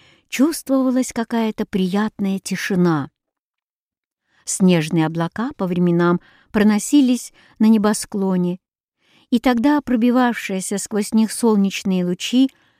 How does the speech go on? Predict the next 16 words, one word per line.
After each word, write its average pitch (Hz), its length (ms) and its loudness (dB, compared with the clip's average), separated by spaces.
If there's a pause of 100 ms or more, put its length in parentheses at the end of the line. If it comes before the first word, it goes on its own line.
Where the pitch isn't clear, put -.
(260)
придавали 254 640 4
всей 240 340 0
картине 262 840 4
величественный 190 1000 -2
колорит. 170 640 -4 (800)
Несколько 180 580 0
лодок 190 480 -2 (240)
и 214 100 6
маленький 156 500 2
пароходик 240 680 -2 (320)
сновали 269 600 0
взад 226 360 -2
и 220 80 -4
вперёд. 175 500 -4 (1000)
Морозный 208 600 4
воздух 190 720 -2